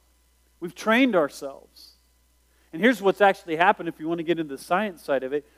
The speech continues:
You've created neural pathways in your brain that those negative emotions and feelings and thoughts just love to continue to travel down. But here's the beauty of it.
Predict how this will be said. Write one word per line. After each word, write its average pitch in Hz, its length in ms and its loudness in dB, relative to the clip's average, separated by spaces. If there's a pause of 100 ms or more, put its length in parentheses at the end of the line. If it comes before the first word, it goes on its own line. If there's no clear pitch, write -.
(140)
You've 208 380 2
created 185 680 2
neural 170 380 2
pathways 170 720 -6
in 156 120 -14
your 143 120 -12
brain 143 640 -10 (2000)
that 170 180 0
those 190 200 4
negative 190 460 2
emotions 190 500 -2
and 156 140 -16
feelings 190 380 -4
and 156 120 -12
thoughts 190 340 0
just - 220 -20
love 180 340 0
to 151 80 -18
continue 151 420 -16
to 139 80 -16
travel 175 360 -12
down. 104 220 -20 (1040)
But 135 80 -16
here's 147 220 -6
the 131 80 -20
beauty 131 320 -12
of 110 160 -16
it. 147 120 -18